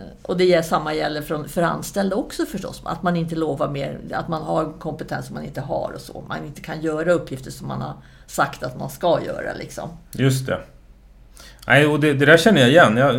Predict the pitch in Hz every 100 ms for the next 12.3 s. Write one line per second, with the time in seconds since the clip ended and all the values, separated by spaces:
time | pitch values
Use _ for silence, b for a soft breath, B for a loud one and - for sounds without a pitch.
0 | 131 143 139 117 117 104 107 101 - 104
1 | 101 110 110 110 104 107 101 101 98 95
2 | - B B B B 104 113 76 107 120
3 | 110 113 107 107 104 - 110 107 127 95
4 | - 107 101 101 98 101 98 123 123 113
5 | 110 - 107 107 101 101 92 - 117 110
6 | 110 101 - - - 147 135 - 180 170
7 | 156 - 113 120 120 - 110 120 143 117
8 | - - - - B 208 B B B B
9 | 120 123 165 131 143 131 156 143 135 127
10 | 123 - 127 143 113 107 104 113 107 107
11 | 110 185 139 107 110 127 117 - - -
12 | 202 180